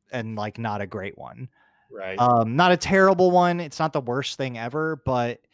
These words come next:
Speaker 1: it was clunky. It's just, and it, like you said, the game systems were, like, looting bodies. It felt weird having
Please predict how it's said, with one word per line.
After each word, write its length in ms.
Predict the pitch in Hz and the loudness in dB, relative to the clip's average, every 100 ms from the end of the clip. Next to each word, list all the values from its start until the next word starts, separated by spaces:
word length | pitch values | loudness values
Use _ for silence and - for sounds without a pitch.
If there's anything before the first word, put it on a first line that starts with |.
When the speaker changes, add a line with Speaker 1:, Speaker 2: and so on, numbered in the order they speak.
| _ _ - | _ _ -4
Speaker 1:
it 80 | 135 | 0
was 220 | 135 - | 0 -4
clunky. 580 | - 139 139 131 139 143 | -2 0 0 0 -4 -2
It's 140 | 160 | -2
just, 180 | 175 - | -2 -2
and 160 | 185 175 | -2 0
it, 100 | 180 | 0
like 220 | 180 151 | 0 0
you 40 | 151 | -2
said, 160 | 175 | -2
the 60 | 135 | -2
game 320 | 117 147 165 | 0 0 0
systems 420 | - 139 - 117 | -2 -6 -6 -6
were, 120 | 139 | -6
like, 200 | 131 135 | -2 -4
looting 360 | 120 135 139 131 | 0 0 0 -2
bodies. 580 | 120 120 104 95 92 - _ _ _ _ _ _ _ _ _ _ - | -2 -2 -4 -10 -10 -14 _ _ _ _ _ _ _ _ _ _ -12
It 160 | 147 | -12
felt 320 | - 151 135 - | -2 2 2 -2
weird 460 | 127 147 139 117 101 | -2 2 2 2 -2
having 600 | 127 123 127 123 117 | -2 -2 0 -2 -4